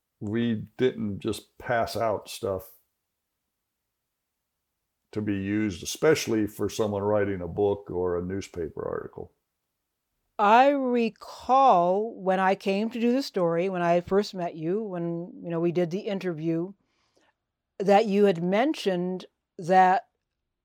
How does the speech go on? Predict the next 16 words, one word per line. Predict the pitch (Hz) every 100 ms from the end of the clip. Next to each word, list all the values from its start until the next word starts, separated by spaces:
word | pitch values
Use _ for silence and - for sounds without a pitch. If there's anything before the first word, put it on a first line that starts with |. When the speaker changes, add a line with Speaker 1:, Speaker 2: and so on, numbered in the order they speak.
| _ _ _ _ _ _ _ 440 - -
Speaker 2:
a | 180
hundred | 180 226 233 185
thousand | 208 202 185 175
dollars | 185 202 202 180
had | 175
been | 165 175
offered | - 196 254 - 170 160 185 _ - _ _ _
for | - 220 240 240
the | 220 190 175
photograph | 190 175 165 175 165 160 - -
of | 175 147
Tupac | - 180 - 170 160
Shakur's, | - 143 170 170 160 151 - - - _ _ -
uh, | 175 170 185 - _ _ _ _ -
autopsy | 208 185 190 165 151 175
photo. | 170 190 190 - -